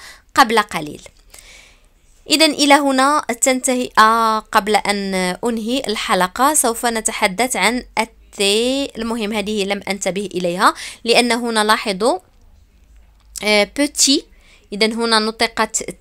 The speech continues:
ت، بوتي، ثم هنا لوتخ نطقت ت، لوتخ، alentour نطقت ت، alentour. هنا أيضًا termine نطقت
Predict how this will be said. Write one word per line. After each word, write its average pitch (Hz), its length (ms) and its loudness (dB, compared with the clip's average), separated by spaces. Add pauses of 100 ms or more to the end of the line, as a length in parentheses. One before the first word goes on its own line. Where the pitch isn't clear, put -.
ت، 285 240 6 (220)
بوتي، 254 480 2 (340)
ثم 254 260 2
هنا 240 500 2
لوتخ 226 640 4 (280)
نطقت 233 640 -2 (180)
ت، 196 200 4 (100)
لوتخ، 208 920 0 (680)
alentour 240 880 4 (220)
نطقت 233 540 -2 (240)
ت، 311 160 4 (460)
alentour. 220 880 0 (520)
هنا 254 160 4
أيضًا 233 440 2 (120)
termine 247 480 2
نطقت 226 760 -2